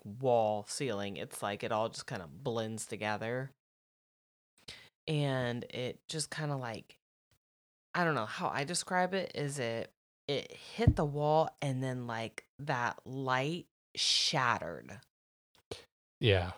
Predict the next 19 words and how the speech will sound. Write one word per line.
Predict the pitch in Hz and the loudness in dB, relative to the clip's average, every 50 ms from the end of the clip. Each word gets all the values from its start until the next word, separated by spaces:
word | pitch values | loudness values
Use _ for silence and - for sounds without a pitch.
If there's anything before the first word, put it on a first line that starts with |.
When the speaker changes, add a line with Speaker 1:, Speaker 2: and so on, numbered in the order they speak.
| - _ _ _ _ | -14 _ _ _ _
Speaker 1:
I | 202 220 | 8 8
don't | 240 220 208 | 8 8 8
know. | 196 151 - - | 4 2 0 0
I | - 151 | -2 0
don't | 165 175 180 | 0 2 2
know | 180 | 2
how | 175 | 0
else | 170 160 - - | 0 -2 -4 -6
to | 156 | -6
describe | 143 156 151 - - - 156 156 156 151 147 | -4 -4 -4 -4 -2 0 2 2 2 0 0
it. | 127 104 - - | -4 -6 -4 -2
It | 131 143 | -2 0
was, | 139 156 147 - | 0 0 -2 -2
like, | 143 135 139 135 135 - - - - - | -2 0 0 0 -2 -6 -16 -20 -14 -10
literally, | 160 160 160 170 180 180 185 185 180 180 190 185 185 | -8 -6 -2 -2 0 0 0 -2 -2 -2 -2 -2 -2
like, | 170 170 151 143 139 - - _ - | -2 -2 -4 -4 -4 -8 -16 _ -6
this | 156 143 139 - 147 143 - _ _ _ | -6 -6 -6 -8 -12 -12 -14 _ _ _
ball | - 147 139 135 127 113 110 101 - - _ _ _ _ _ _ _ _ _ _ _ _ | 2 4 4 6 6 4 4 2 0 -4 _ _ _ _ _ _ _ _ _ _ _ _
hits | - - 190 202 202 - - - | -8 -2 -2 -2 -2 -2 -8 -12